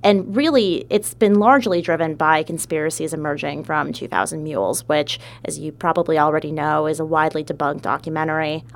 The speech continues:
um, produced by a conservative activist from a group called True the Vote. So these people really are just on the hunt for ballot mules, as they're putting it, and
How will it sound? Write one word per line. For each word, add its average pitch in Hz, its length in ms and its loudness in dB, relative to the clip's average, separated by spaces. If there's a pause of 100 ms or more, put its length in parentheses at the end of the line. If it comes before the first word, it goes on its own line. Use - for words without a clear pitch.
um, 151 200 0
produced 151 640 -6
by 151 220 2
a 156 60 -2
conservative 151 480 -4
activist - 840 -2
from 156 380 -4
a 151 60 -6
group 147 300 -6
called 151 340 -2
True - 160 -6
the 151 80 -2
Vote. 143 500 -2 (440)
So 233 200 4
these 254 260 2
people 185 640 6 (120)
really 214 520 6
are 180 160 4
just 175 320 0
on 180 200 6
the 165 80 2
hunt 165 480 0 (180)
for 160 640 2 (800)
ballot 170 320 4
mules, - 600 -4
as 170 260 2
they're 151 140 0
putting 156 320 -4
it, 156 260 -2
and 165 460 -2